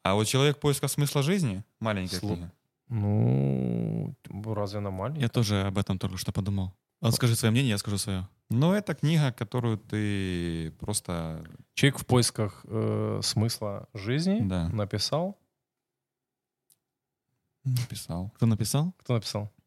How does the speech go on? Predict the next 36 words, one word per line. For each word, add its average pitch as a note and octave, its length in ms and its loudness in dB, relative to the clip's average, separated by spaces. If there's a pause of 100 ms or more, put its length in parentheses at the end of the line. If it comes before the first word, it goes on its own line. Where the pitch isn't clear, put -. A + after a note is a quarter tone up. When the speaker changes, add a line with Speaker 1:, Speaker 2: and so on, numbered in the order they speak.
Speaker 3:
Я A2+ 100 4
щас A#2 140 -2
скажу A#2+ 200 0
тебе. G#2 200 -4
Дай D#3 200 -2
пару A#2+ 140 2
минут A#2+ 180 6
Speaker 2:
Кто B2+ 120 4
Speaker 3:
просто. B2 260 6
Speaker 2:
был A#2+ 460 4
Speaker 3:
Я C3 80 6
Speaker 2:
в C3 40 8
Speaker 3:
напишу G#2+ 220 6
щас. - 0 - (140)
Speaker 2:
концлагере? C3 260 4
Speaker 3:
Я, A3 160 4
ну, B2+ 100 4
я A#2+ 80 2
скажу, A#2+ 240 0
просто G#2+ 220 -4
сейчас A2 140 2
надо G2+ 120 0
включиться. D3+ 460 -2 (180)
Speaker 2:
Он G2 280 6
Speaker 1:
М. - 0 -
Speaker 2:
входит A2+ 340 6
в - 100 -8
топ-пятьдесят, G#2+ 920 2 (140)
э, G#2 280 2
мировых G#2 560 4
книг G#2+ 400 2 (120)
по A2 280 4
любой A2 520 6
абсолютно G2+ 680 -2 (280)
версии, G2+ 500 2
чуваки. F3+ 540 -2